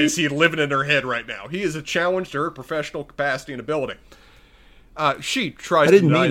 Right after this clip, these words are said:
Speaker 1: that
Speaker 2: it.
Speaker 1: Uh, yeah, right. Uh, he rightly cites in concussio veritas. I'm gonna use that phrase in the future.
Speaker 2: Pretty
Speaker 1: Cut
Speaker 2: funny.
Speaker 1: through that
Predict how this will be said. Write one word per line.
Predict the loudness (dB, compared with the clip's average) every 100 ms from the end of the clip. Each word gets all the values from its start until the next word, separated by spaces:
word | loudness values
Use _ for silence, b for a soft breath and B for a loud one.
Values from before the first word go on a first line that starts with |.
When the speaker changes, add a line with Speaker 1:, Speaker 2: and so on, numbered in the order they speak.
| 0
Speaker 1:
that | -4
Speaker 2:
it. | -20 _ _ _ _ _ _ -8
Speaker 1:
Uh, | 0 0 0
yeah, | -2 -2 0 -2
right. | -2 -2 -2 -6
Uh, | -6 -6
he | -8 -14 -14 -14 -2
rightly | 0 0 -2 -4
cites | -2 -2 -4
in | -12
concussio | -10 -4 -2 -2 -4 -2
veritas. | -2 -2 -4 -6 -8 -12
I'm | -12
gonna | -10
use | -8
that | -8 -8
phrase | -8 -10 -10
in | -12
the | -10
future. | -8 -4 -4 -6 _ _ -6
Speaker 2:
Pretty | -6 0
Speaker 1:
Cut | 0
Speaker 2:
funny. | 0
Speaker 1:
through | -2
that | 0